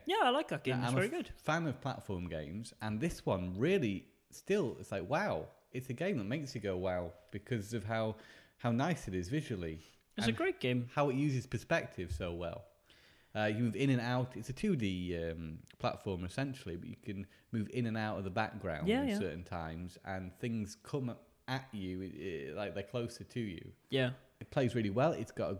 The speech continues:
Speaker 2: great, uh, visual aesthetic to it. Looks like the film.
Speaker 1: It does,
Speaker 2: Uh,
Speaker 1: definitely.
Speaker 2: presentations. Eurocom, I've found,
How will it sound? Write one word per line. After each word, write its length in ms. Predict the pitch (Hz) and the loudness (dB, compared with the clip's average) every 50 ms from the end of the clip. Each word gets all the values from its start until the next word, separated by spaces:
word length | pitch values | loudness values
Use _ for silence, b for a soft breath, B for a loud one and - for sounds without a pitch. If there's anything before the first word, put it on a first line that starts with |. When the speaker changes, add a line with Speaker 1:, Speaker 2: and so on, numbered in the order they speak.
| - - | -4 -2
Speaker 2:
great, 320 | 110 117 113 113 107 - - - - 101 | 2 2 2 2 0 -2 -6 -8 -4 -2
uh, 100 | 104 98 | -2 0
visual 360 | 92 107 98 - 104 98 95 | 2 0 0 0 0 0 0
aesthetic 480 | 95 - - - 127 127 - 131 127 - | -2 -2 0 0 0 0 0 -2 -4 -2
to 180 | - - 139 139 | 0 2 4 4
it. 180 | 139 135 131 B B B B | 4 4 2 B B B B
Looks 320 | - 120 131 113 - - - | 4 6 6 6 4 -2 0
like 240 | 113 101 101 98 - | 2 4 4 2 0
the 60 | 101 95 | -4 -6
film. 500 | - - 104 95 92 98 104 120 135 131 - - - - b b b b b b b | -2 0 2 2 2 2 0 -2 -4 -6 -8 -14 -20 -20 b b b b b b b
Speaker 1:
It 160 | 156 143 135 | -8 -4 0
does, 320 | - 214 180 127 - - - | 0 0 2 0 -2 -4 -2
Speaker 2:
Uh, 60 | 98 | 2
Speaker 1:
definitely. 480 | 104 156 - - 156 135 123 123 123 117 | 4 4 4 4 2 0 0 2 2 2
Speaker 2:
presentations. 640 | 131 127 117 120 110 - 123 113 - - 113 113 - - | 2 2 2 2 0 0 0 0 0 -2 -4 -4 -2 0
Eurocom, 840 | 135 135 160 185 196 202 180 156 131 - - 95 87 85 92 95 - - | 2 4 6 6 8 8 6 6 4 2 2 0 2 0 0 -4 -4 -4
I've 180 | 98 101 95 | -4 -4 -4
found, 460 | - - 92 90 90 87 87 90 87 | -2 0 0 0 0 -2 -2 -4 -6